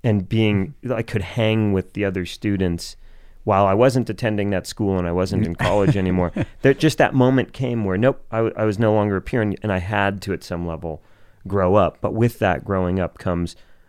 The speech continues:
Speaker 1: you know, both the good and the bad of responsibility. I mean, it's, it's what you
Speaker 2: Yeah.
Speaker 1: described. It's, you know, the, the ma-, the, the wife, the dog, the, the
Speaker 2: Yeah, the
Speaker 1: kid.
Speaker 2: stuff. You're right, A-, and I think that, like, yet it, it's,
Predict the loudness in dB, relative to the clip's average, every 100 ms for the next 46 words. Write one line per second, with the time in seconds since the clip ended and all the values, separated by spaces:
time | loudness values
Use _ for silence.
0 | -8 -2 0 2 2 0 -6 -2 -2 0
1 | -4 -4 -4 -4 -6 -8 -10 -12 -8 -8
2 | -8 -8 -8 -8 -10 -6 -6 -8 -14 -8
3 | -6 -4 -4 -6 -8 -8 -8 -8 -12 -16
4 | -18 -20 -20 -20 -16 -14 -14 -14 -14 -14
5 | -14 -20 -20 -14 -14 -12 -10 -10 -8 -6
6 | -4 -4 -6 -16 -10 -6 -4 -4 -8 -12
7 | -12 -14 -18 -14 -2 2 2 2 2 2
8 | 4 4 2 2 2 4 2 2 0 2
9 | 2 0 -2 0 0 0 0 2 0 0
10 | 4 6 4 2 -2